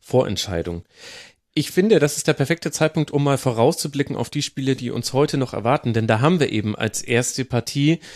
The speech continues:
das Aufeinandertreffen der beiden Gruppengegner von Russland und Saudi-Arabien, nämlich Ägypten und Uruguay.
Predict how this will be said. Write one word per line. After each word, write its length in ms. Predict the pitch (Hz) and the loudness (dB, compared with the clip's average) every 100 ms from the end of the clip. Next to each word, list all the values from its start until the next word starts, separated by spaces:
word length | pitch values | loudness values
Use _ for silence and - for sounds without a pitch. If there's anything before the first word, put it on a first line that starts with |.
| - - | -20 -2
das 160 | 123 | 0
Aufeinandertreffen 840 | 135 123 120 120 135 - 139 - 123 | 0 0 2 2 0 0 -2 -2 2
der 120 | 123 | 2
beiden 300 | 120 117 123 | 4 2 0
Gruppengegner 800 | - 131 123 101 101 - 98 98 - | -2 -2 -2 0 -2 0 -2 -2 -6
von 320 | - 104 107 | -2 -2 -2
Russland 500 | 107 107 101 104 92 | -6 -6 -4 -4 -4
und 140 | 98 | -6
Saudi-Arabien, 640 | 95 95 98 95 95 95 98 | -4 -2 -2 -4 -4 -4 0
nämlich 340 | 110 127 123 | 0 0 -4
Ägypten 400 | 127 - 143 - | -6 -4 -6 -6
und 200 | 117 117 | -6 -4
Uruguay. 680 | 139 135 113 80 92 85 92 | -2 -2 -2 -6 -6 -6 -6